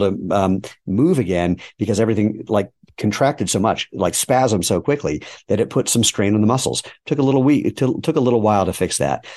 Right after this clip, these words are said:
but that's neither here nor there. It was a form-related issue, actually, is what caused that,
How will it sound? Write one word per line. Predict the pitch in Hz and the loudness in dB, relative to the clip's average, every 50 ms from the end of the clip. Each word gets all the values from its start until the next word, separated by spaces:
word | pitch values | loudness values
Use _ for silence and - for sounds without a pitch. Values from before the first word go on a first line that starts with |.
| - - - - | -18 -20 -12 -10
but | - 98 104 101 98 | -2 0 0 0 2
that's | - 117 113 110 - - - - - 107 - | 2 0 0 0 0 -4 -4 -8 -10 -10 -8
neither | - 107 - 110 110 113 113 104 98 | -6 -4 -2 0 2 2 2 2 2
here | 104 98 85 | 0 0 0
nor | 82 76 | 0 -2
there. | 71 65 65 | -2 -4 -4
It | - - - - - 135 139 | -6 -10 -18 -8 -2 0 2
was | 135 | 2
a | 143 | 0
form-related | - - 175 165 143 107 85 78 78 73 71 71 | 0 2 2 4 4 4 2 2 0 0 0 -2
issue, | 73 73 - - 60 50 - | -2 0 0 0 -2 -2 -4
actually, | - 73 - - 80 | -6 -8 -4 -4 -4
is | 82 92 | -2 -2
what | 107 - - | -4 -6 -2
caused | - 147 139 92 | 0 0 0 2
that, | 78 62 - | 0 -2 -2